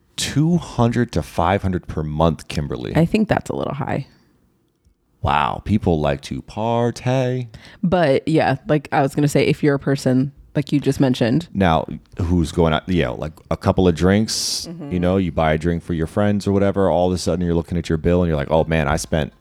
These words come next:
Speaker 1: seventy, eighty bucks on this Friday night."
Speaker 2: Yep. That, that is probably where that two to five hundred dollars comes from. Um,
Speaker 1: 'Cause it's certainly not movies.
Speaker 2: And these are lifestyle things.
Speaker 1: 'Cause nobody's buying food from the movie theaters anymore. They're just bringing their own stuff in the theater.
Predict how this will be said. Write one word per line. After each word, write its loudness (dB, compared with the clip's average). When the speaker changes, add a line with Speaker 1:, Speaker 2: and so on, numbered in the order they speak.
Speaker 1:
seventy, 0
eighty -2
bucks -2
on -4
this -4
Friday -2
night." -4
Speaker 2:
Yep. 0
That, 0
that 4
is 2
probably 0
where 2
that 2
two 2
to 4
five -2
hundred -2
dollars -2
comes 0
from. -4
Um, 4
Speaker 1:
'Cause 2
it's 0
certainly 2
not 2
movies. -4
Speaker 2:
And 2
these 2
are 2
lifestyle 0
things. -8
Speaker 1:
'Cause 2
nobody's 2
buying 0
food 2
from -6
the -4
movie -2
theaters -2
anymore. -2
They're 0
just -8
bringing 0
their 2
own 0
stuff 0
in 2
the -2
theater. -4